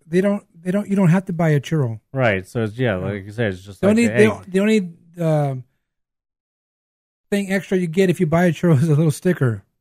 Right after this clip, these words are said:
Speaker 1: That's it.
Speaker 2: Right.
Speaker 1: So if you just want the button, you buy the map. You go take your map over there, and they mark it, and they give you the button.
Speaker 2: Right. So it's really, there's no challenge. Or
Speaker 1: Right.
Speaker 2: there's no anything. It's just,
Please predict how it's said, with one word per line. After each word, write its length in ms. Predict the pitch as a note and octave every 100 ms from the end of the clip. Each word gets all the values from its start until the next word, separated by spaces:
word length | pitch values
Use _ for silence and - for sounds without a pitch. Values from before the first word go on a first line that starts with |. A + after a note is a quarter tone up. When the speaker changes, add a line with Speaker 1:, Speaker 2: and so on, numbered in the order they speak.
| _
Speaker 1:
That's 220 | - D3+ F3+
it. 200 | C3 - _
Speaker 2:
Right. 420 | A2+ G#2+ G2 F#2 - _
Speaker 1:
So 840 | - - E3+ D3+ D3 C#3+ C#3 C3+ B2+ _ _ _
if 80 | E3
you 40 |
just 140 | G3+ F#3+
want 140 | G#3
the 60 | D#3+
button, 380 | B2+ G3+ F3+ E3+
you 80 |
buy 200 | D3+ F3
the 80 | F3
map. 300 | D#3 D#3+ F3+ D#3+
You 100 | C#3
go 380 | F#3 F3 D#3+ C#3+ _ _ _
take 180 | F3+
your 80 | F3
map 220 | E3+ F3
over 160 | F3 D#3
there, 260 | D3 F#3 F#3+
and 80 | E3+
they 60 |
mark 340 | C#3+ E3+ F#3 F#3+
it, 100 | E3+
and 120 | D3
they 40 |
give 180 | C#3+ D#3+
you 80 | D#3+
the 80 | C#3+
button. 480 | C3 C#3+ C3 A#2+ A2 _ _
Speaker 2:
Right. 280 | A#2 G2+ G2
So 140 | C3+
it's 180 | C3 D3
really, 320 | F#3+ E3 D3+
there's 200 | C3+ C3
no 140 | D#3 D3
challenge. 760 | - C#3 C#3 C3+ C3+ B2+ - -
Or 100 | E3+
Speaker 1:
Right. 220 | C3+ A2+
Speaker 2:
there's 280 | C3 B2+ A#2+
no 440 | C#3 D3+ D3+ C3+ - _ _ _
anything. 560 | D#3+ E3+ D3+ E3 D#3 D3+
It's 180 | C#3 -
just, 300 | C#3 -